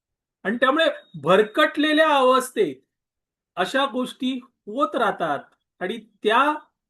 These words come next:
होत राहणं हेच यांच्या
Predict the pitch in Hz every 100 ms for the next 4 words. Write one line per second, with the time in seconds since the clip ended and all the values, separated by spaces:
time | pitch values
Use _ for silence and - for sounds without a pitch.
0 | _ _ _ 208 285 294 262 220 190 165
1 | 139 - _ _ _ _ _ _ - 220
2 | 285 - 220 196 196 208